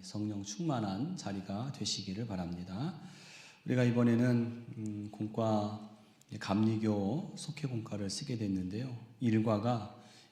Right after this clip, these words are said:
예수 그리스도의 계보라. 본문은 마태복음 일 장 일 절로 십칠 절 말씀입니다.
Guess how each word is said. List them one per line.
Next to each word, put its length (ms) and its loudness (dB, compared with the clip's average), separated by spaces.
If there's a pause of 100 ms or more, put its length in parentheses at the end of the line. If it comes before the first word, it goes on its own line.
예수 460 6
그리스도의 520 2
계보라. 760 -4 (140)
본문은 880 4 (120)
마태복음 580 4
일 260 4
장 580 2
일 200 0
절로 260 0
십칠 500 -2
절 520 2 (340)
말씀입니다. 680 0